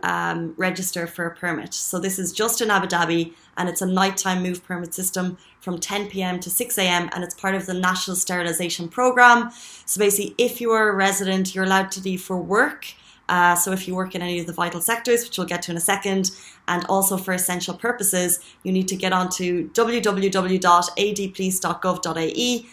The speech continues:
and you need to register. Um, the whole purpose of this, like we saw happening in Dubai, is of course for community safety, and there will be, same as Dubai, there will be fines for those who disobey.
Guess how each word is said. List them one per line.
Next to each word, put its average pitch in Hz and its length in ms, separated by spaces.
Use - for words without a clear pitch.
and 185 140
you 180 60
need 175 120
to 165 120
register. 170 600
Um, 170 260
the 175 160
whole 208 340
purpose 208 340
of 185 120
this, 196 240
like 185 160
we 185 60
saw 185 180
happening 180 280
in 175 60
Dubai, 175 360
is 175 100
of 180 120
course 269 420
for 202 140
community 185 440
safety, 185 600
and 185 120
there 180 100
will 190 300
be, 180 380
same 277 280
as 247 100
Dubai, 190 360
there 180 140
will 175 160
be 175 260
fines 175 400
for 170 120
those 165 280
who 170 80
disobey. 165 560